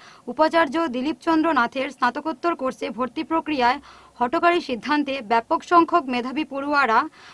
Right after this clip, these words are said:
ভর্তি প্রক্রিয়া থেকে বঞ্চিত হতে পারে বলে উদ্বেগ ব্যক্ত করেন সংগঠনের কর্মকর্তারা। মাধ্যমিক সহ উচ্চ মাধ্যমিক এবং ভর্তি পরীক্ষার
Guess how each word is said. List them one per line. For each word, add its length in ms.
ভর্তি 240
প্রক্রিয়া 380
থেকে 280
বঞ্চিত 360
হতে 280
পারে 280
বলে 380
উদ্বেগ 380
ব্যক্ত 260
করেন 360
সংগঠনের 540
কর্মকর্তারা। 680
মাধ্যমিক 520
সহ 300
উচ্চ 200
মাধ্যমিক 540
এবং 240
ভর্তি 300
পরীক্ষার 800